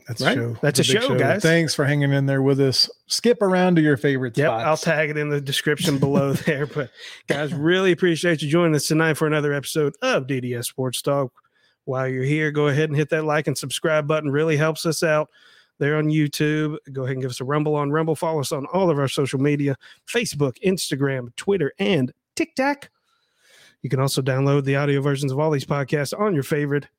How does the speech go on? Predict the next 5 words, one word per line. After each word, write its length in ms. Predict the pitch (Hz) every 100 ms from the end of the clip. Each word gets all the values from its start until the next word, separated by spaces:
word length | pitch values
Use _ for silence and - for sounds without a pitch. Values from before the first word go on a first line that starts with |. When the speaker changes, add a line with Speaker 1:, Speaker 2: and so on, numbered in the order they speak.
| _
Speaker 2:
podcasting 640 | - 139 131 139 131 143 131
platforms. 680 | 175 165 - 170 170 143 123
Gentlemen, 720 | 110 214 196 147 127 113 107 _ _
final 640 | - - 123 120 123 135 _ -
thoughts. 680 | - 117 95 - - -